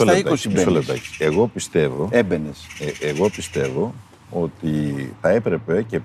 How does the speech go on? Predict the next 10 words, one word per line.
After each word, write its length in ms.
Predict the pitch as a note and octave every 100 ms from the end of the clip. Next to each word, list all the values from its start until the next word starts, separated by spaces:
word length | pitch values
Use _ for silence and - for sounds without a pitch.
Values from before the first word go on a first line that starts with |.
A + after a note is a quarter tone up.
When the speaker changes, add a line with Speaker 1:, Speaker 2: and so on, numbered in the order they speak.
| -
Speaker 2:
αυτό 360 | - - A2+ A2+
ήταν 220 | F2+ D2+ C2
το 220 | C#2 C2+
σχέδιό 540 | C2 - D#2+ C#2 C#2 C#2
μας, 280 | G2 C#3+ - - - - -
για 160 | F2+ F#2
τις 120 | -
σχολές 460 | - D#2+ D#2+ B2+ B2+
χαμηλής 460 | A#2 F#2 E2+ E2
ζήτησης 680 | C#2 C#2+ - - F#2 -